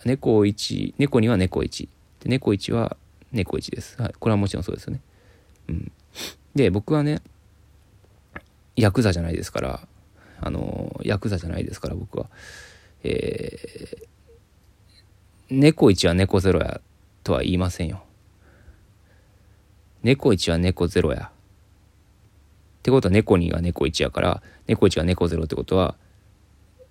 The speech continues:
猫二は猫ゼロやと。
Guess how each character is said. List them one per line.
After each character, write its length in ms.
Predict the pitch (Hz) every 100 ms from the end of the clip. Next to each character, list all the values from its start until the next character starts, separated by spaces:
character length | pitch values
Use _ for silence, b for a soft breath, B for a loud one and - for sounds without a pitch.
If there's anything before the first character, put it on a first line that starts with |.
| _ _ _ _ _ _ _ _ _ _ -
猫 300 | 120 - 95
二 100 | 87
は 60 |
猫 240 | 85 92 90
ゼ 120 | 87
ロ 60 | -
や 80 |
と。 320 | - - -